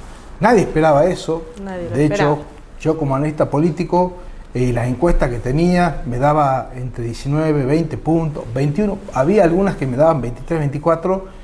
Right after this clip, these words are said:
Speaker 1: pero bueno, eh, en realidad, eh, el, la gente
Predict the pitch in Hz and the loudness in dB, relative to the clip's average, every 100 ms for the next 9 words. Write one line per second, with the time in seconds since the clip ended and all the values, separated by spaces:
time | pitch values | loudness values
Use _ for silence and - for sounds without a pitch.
0 | - - - 160 240 226 123 98 - - | -20 -14 -2 2 4 4 0 -6 -12 -16
1 | - - - 139 139 139 139 143 - - | -18 -18 -4 0 2 2 0 -4 -12 -4
2 | 135 147 160 185 190 190 - 147 139 131 | 0 4 4 4 4 2 -2 -2 0 2
3 | 127 127 - - - - 131 131 127 - | 0 -2 -4 -14 -18 -6 -2 0 -2 0
4 | 139 - 202 190 147 165 160 143 | -2 2 2 2 4 2 2 -2